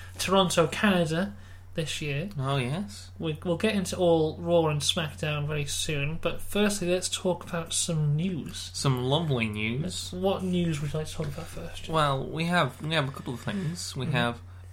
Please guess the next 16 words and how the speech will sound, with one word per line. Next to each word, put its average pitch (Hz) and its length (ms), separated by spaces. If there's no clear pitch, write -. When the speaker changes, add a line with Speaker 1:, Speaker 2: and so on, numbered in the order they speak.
Speaker 2:
uh, 120 460
this - 180
week 131 300
the 135 80
W 127 240
W 117 260
E 117 140
Network 117 520
has 104 600
updated 113 460
itself. - 400
Speaker 1:
Yeah. 175 200
Speaker 2:
It's 139 160
reinvigorated. 131 960
Speaker 1:
It 180 140
has. 170 300